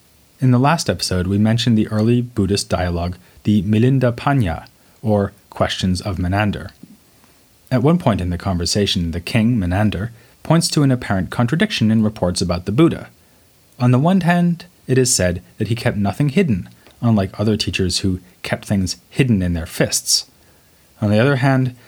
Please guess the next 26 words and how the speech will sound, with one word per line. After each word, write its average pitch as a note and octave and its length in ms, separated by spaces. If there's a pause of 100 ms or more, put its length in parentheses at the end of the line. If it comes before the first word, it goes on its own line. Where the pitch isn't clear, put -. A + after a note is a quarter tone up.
(120)
we B2+ 120
know A#2 140
that B2 120
he A#2 120
was G2+ 160
in F#2+ 100
the F2+ 60 (120)
habit F#2+ 200
of G2 140
refusing B2 460
to F2+ 120
answer F2+ 260
questions. - 640 (600)
So, G2 280
which E2+ 380
is D3+ 180
it? G2+ 160 (500)
Did F#2+ 140
he F#2 140
teach - 340
the F2+ 80
truth F#2 340
openly F#3 460
or D3 140
not? - 360 (1160)
Nagasena B2 800